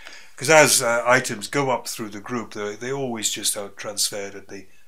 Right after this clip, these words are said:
marginal cost so far. The end division has got a very good, uh, view of kind of marginal cost versus marginal revenue and so on.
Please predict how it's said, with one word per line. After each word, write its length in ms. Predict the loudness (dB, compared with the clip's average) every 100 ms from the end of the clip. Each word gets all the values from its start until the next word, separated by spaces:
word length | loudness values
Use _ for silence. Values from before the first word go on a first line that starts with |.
| -18
marginal 480 | -10 -6 -6 -8 -14
cost 320 | -12 -8 0
so 180 | 0 -2
far. 440 | -8 -4 -2 -2 -6 -16 -20 -18 -10
The 160 | -4
end 140 | -4 -4
division 340 | -4 -4 -6
has 80 | -10
got 160 | -10
a 20 | -6
very 380 | -4 -4 -6
good, 280 | -8 -10 -12 -16 -20 -20 -20 -16 -12
uh, 140 | -10
view 500 | -4 2 4 4 -2
of 140 | -6
kind 180 | -8 -10
of 80 | -8
marginal 460 | -4 -2 -4 -8 -8
cost 340 | -8 -8 -8
versus 400 | -8 -10 -10 -12
marginal 460 | -12 -14 -12 -10 0
revenue 480 | 0 2 -6 -10
and 120 | -12 -8
so 180 | -6
on. 120 | -8